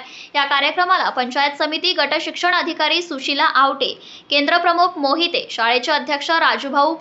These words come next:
कोटलवार, सभापती आनंद मुखरे यांच्या मार्गदर्शनाखाली शाळेचे मुख्याध्यापिका सौ रीता बघेल, पर्यवेक्षक मनोज नाईक, अनंत जाधव,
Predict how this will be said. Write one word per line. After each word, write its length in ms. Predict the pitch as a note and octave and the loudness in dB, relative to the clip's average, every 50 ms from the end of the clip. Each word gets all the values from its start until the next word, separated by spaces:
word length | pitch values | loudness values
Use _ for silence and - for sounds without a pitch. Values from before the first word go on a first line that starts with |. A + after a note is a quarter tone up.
| - - - - _ _ | -10 -18 -20 -20 _ _
कोटलवार, 560 | - D4 C#4+ C#4+ D4 E4+ F4+ E4+ - - - - | 2 2 2 4 2 0 2 2 0 -2 -4 -6
सभापती 580 | - - B3 A3+ F4 F#4 - C#4 C#4 C#4+ E4 | -4 -2 0 2 2 2 2 2 0 2 2
आनंद 400 | E4+ D4 C#4+ C#4+ D#4+ F4 F4+ F4+ | 2 2 4 2 0 0 2 0
मुखरे 440 | G4 F#4 D#4+ C#4+ D4 - D#4 D#4 E4+ | 0 0 0 -2 -2 0 0 2 2
यांच्या 380 | F4+ D4+ C4 B3+ C#4+ D4 C#4+ D4 | 2 0 -2 -2 -2 -2 0 0
मार्गदर्शनाखाली 960 | D4 C#4 B3 A#3+ A#3+ C4 B3+ C4+ C4+ C#4 - D#4+ E4 F4 F4 F#4 E4 A#3 G3 - - - - - - | 2 0 0 0 -2 -2 -2 -4 -4 -4 -2 -2 -2 0 0 -2 -2 -4 -4 -10 -14 -20 -20 -16 -8
शाळेचे 380 | - - C4+ C4+ C#4+ C#4 F4+ F4+ | -2 0 0 2 2 0 0 -2
मुख्याध्यापिका 840 | E4+ E4 D#4+ D#4+ - F4+ F#4 F#4+ F#4 E4+ E4+ E4+ E4+ E4+ E4+ E4+ F#4 | -2 -2 -4 -2 -2 -2 0 2 2 2 2 0 -2 0 0 0 0
सौ 240 | F#4+ F#4+ F4 E4+ E4 | 2 0 0 0 0
रीता 320 | D4+ C#4+ C#4 C#4 D4+ D4 D4+ | 0 -2 -2 0 0 0 2
बघेल, 400 | D4+ D4 B3+ B3 C4+ D#4+ A#3+ F3+ - - - - - - _ | 0 0 -2 -2 -2 -2 -2 -2 -6 -10 -18 -20 -20 -8 _
पर्यवेक्षक 680 | - C#4 D4 D#4 D#4+ D#4+ E4+ E4+ E4+ - F#4+ F#4+ F#4+ | 0 2 2 2 2 2 0 -2 0 0 -2 -2 0
मनोज 440 | F4+ D4 D4+ D4+ D#4 D#4+ E4+ E4+ E4+ | 0 0 2 2 4 2 2 0 0
नाईक, 440 | E4 C#4 C4+ C4+ C#4+ D4 A#3+ F#3+ - - - | -2 0 0 2 2 2 0 -2 -4 -4 -2
अनंत 360 | A#3 B3+ C4+ D4 D4 D4+ E4+ E4+ E4+ | 0 0 0 0 0 2 0 0 2
जाधव, 380 | E4+ C#4+ B3+ C4 - E4 A#3 | 2 2 0 2 2 0 0